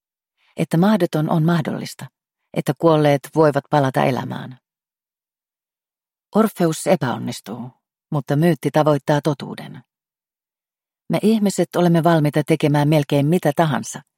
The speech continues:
Voimme vaeltaa kuolemaan asti, saadaksemme rakkaamme takaisin. Mutta siitä huolimatta emme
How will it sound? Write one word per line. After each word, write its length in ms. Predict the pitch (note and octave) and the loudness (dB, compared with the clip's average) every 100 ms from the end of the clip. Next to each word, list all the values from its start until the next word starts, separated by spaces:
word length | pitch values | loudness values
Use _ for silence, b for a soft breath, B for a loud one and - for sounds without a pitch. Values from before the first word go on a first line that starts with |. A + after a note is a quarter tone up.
| B B B C3+ | B B B 0
Voimme 280 | C3+ C3 | 2 2
vaeltaa 360 | C3 B2+ A#2+ B2 - | 2 2 2 -2 2
kuolemaan 500 | D#3 C3+ A#2+ A#2+ A#2 | 2 4 2 0 -2
asti, 420 | C3+ - - - _ _ - - | -4 -8 -16 -18 _ _ -12 0
saadaksemme 560 | F3 D3 - D3 C#3 | 2 2 -2 -2 -2
rakkaamme 480 | C#3 C#3 - B2+ B2+ | 0 -4 -2 -2 0
takaisin. 560 | - - - - - - C3+ _ _ _ _ _ _ _ _ _ _ _ _ - | -4 -8 -10 -10 -14 -16 -20 _ _ _ _ _ _ _ _ _ _ _ _ -6
Mutta 180 | F3 E3+ | -4 -2
siitä 320 | - A3 G3 F3 | 2 2 2 2
huolimatta 540 | F#3+ F#3 E3 D#3+ D#3+ | 2 2 0 -2 -2
emme 200 | D#3+ | 2